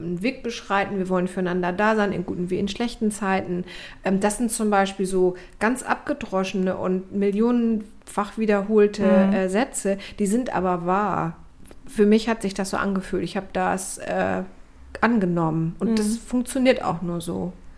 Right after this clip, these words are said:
Speaker 1: in Beziehung. Und da ist es vollkommen Schnupse.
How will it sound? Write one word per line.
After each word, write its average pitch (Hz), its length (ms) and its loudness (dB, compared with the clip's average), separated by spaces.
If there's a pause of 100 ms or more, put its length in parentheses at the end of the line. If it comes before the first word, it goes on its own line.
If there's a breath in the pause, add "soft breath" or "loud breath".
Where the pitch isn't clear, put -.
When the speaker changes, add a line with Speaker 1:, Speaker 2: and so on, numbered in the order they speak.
(440 soft breath)
Speaker 1:
in 196 160 4
Beziehung. 185 560 2
Und 180 140 -2
da 185 100 4
ist 190 120 -4
es 185 100 -6
vollkommen 185 380 -2
Schnupse. 196 460 -2